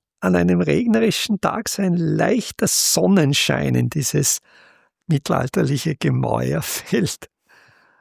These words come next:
dass es auch möglicherweise wirtschaftlich nicht so guten Zeiten es zu sehr interessanten Entwicklungen in der Baubranche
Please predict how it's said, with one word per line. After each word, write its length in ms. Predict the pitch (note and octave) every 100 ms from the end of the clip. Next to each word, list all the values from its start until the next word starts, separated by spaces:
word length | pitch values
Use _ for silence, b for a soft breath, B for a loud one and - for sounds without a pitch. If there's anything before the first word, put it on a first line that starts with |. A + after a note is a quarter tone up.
| b _ -
dass 260 | D3+ -
es 280 | A#3+ - - _ -
auch 420 | E3+ - - - - _ _
möglicherweise 1400 | G3+ D3+ D#3+ C#4 - A#3+ G3+ G#3 G3+ - G3+ - G#3+ B3+ - -
wirtschaftlich 1300 | E3+ F3 B3 - A#3+ G3+ - - G3+ G#3 - - - _ _ _ _ -
nicht 600 | E3+ D3+ F3+ A#3 - -
so 140 | A#3
guten 600 | F3+ G#3+ G#3 _ - F3+ -
Zeiten 720 | - - E3+ - A#3 A3 A3+ _ _ _ _ _ _ -
es 260 | F#3 -
zu 160 | - G3+
sehr 540 | - - - G#3+ G#3 A4+ G4
interessanten 1000 | F3 - E3+ D#3+ - - - F#3 - A#3
Entwicklungen 800 | G#3 F#3+ - F#3+ - A3 F#3+ F#3
in 140 | D#3+
der 100 | D3
Baubranche 720 | - - - - F#3+ F#3+ -